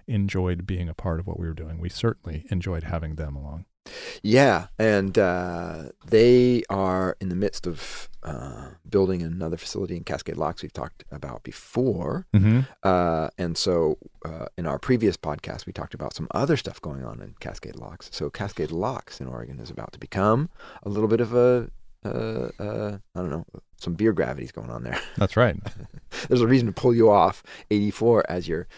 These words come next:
Speaker 2: driving down to the, uh, to the Multnomah Falls.
Speaker 1: Yeah, they're gonna have to make a train or something so people don't get drunk, you know? You need to,
Speaker 2: <laughs> Well, you can just
Speaker 1: there's gonna be,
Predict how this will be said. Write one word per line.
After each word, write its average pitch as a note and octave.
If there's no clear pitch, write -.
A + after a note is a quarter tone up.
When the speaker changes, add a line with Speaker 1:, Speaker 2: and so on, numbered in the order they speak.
Speaker 2:
driving F#2
down F2+
to F2+
the, E2+
uh, F2+
to F#2
the F2
Multnomah F2
Falls. E2
Speaker 1:
Yeah, A#2
they're A2+
gonna D#3+
have D3+
to B2+
make A2
a -
train A#2
or F2
something F2+
so F#2
people G2+
don't F#2
get F2
drunk, G2
you G#2+
know? F#2+
You A2
need A#2
to, G2+
Speaker 2:
<laughs> -
Well, C#3+
you E3
can -
just E3+
Speaker 1:
there's B2+
gonna -
be, -